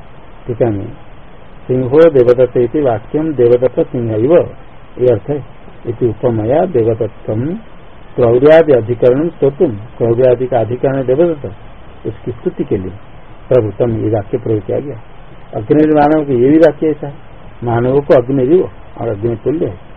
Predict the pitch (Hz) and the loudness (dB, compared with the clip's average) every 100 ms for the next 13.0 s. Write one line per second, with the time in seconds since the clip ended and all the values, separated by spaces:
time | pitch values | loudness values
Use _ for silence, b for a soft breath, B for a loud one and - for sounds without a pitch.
0 | - - - 110 113 135 107 95 165 214 | -20 -20 -10 -8 -2 -2 -2 -4 -4 -4
1 | 190 110 110 120 110 107 110 170 233 - | -6 -6 -2 -2 -4 -4 -6 -6 -8 -14
2 | - - - 123 127 156 170 156 147 147 | -20 -18 -4 -2 4 4 6 4 2 0
3 | 143 147 - 113 - 127 - 147 - 110 | 0 0 -4 -8 -4 -4 0 0 -2 -6
4 | 139 127 - - - - 110 104 120 120 | -6 -8 -14 -20 -20 -12 -10 -4 -2 2
5 | 135 135 139 131 110 147 160 120 107 127 | 2 2 2 2 0 0 -2 -4 -4 -2
6 | 127 123 117 160 143 107 - - - - | 2 2 2 -2 -4 -8 -18 -20 -20 -20
7 | - - - - 120 120 113 151 143 185 | -20 -20 -18 -6 -4 -4 -6 -6 -4 0
8 | 135 110 101 107 107 151 113 104 104 131 | 0 0 -4 -4 -2 -4 -4 -4 -2 -2
9 | 160 160 156 139 110 117 147 143 151 147 | 0 -2 0 -2 0 0 -2 2 2 4
10 | 147 143 147 147 - 156 139 - 101 - | 0 0 2 2 2 -2 -2 -4 -10 -12
11 | - - - - - 120 113 139 147 135 | -20 -20 -20 -18 -4 -4 -2 0 2 0
12 | - 120 - 123 127 120 107 120 135 | -4 -4 0 0 0 -4 -2 -2 -4